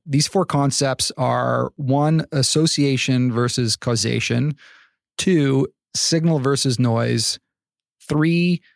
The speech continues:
disease versus patient-oriented outcomes, and four, ignoring the harms of not giving contrasts. So, Justin, let's start with the notion of association versus causation. How does it relate to this topic, and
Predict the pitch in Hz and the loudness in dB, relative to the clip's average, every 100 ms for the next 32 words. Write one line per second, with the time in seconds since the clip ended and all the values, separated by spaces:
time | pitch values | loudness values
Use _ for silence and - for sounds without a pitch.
0 | _ _ 123 110 147 151 131 131 127 123 | _ _ -2 0 2 2 2 0 0 0
1 | - 147 135 139 131 127 123 117 120 127 | 0 0 0 -2 -2 0 0 0 0 -2
2 | 123 127 123 123 139 120 - 135 135 135 | -2 0 0 0 0 -2 -2 0 2 2
3 | 135 127 - _ _ - 117 135 135 139 | 0 -2 -6 _ _ -4 2 2 4 2
4 | 135 113 123 123 120 120 - 113 120 127 | 2 0 0 0 0 -2 -2 0 2 2
5 | 127 - 120 113 117 113 120 120 - - | 0 -2 -4 -2 -2 -2 -2 -2 -4 -6
6 | - - - _ _ _ _ _ - - | -4 -6 -8 _ _ _ _ _ -8 0
7 | 147 143 - - 170 185 - 180 160 - | 2 2 -2 -4 0 0 2 2 2 0
8 | 202 - 254 196 156 151 143 143 - 135 | 0 2 0 2 0 2 2 2 2 2
9 | 123 120 - - - 131 147 139 - 131 | 0 -2 -6 -10 -4 0 2 2 2 0
10 | 123 127 123 123 - 120 123 - 120 - | 0 0 0 -2 -4 -2 -2 0 -2 -2
11 | - 127 113 120 - - 110 - _ _ | -2 -2 0 -2 -2 -4 -6 -10 _ _
12 | _ _ _ - 165 160 147 135 135 143 | _ _ _ -4 0 2 2 2 2 0
13 | - 131 123 120 123 143 - 120 123 123 | 0 2 4 2 2 0 0 0 0 0
14 | 123 - 233 135 117 117 | -2 -6 -6 -2 0 0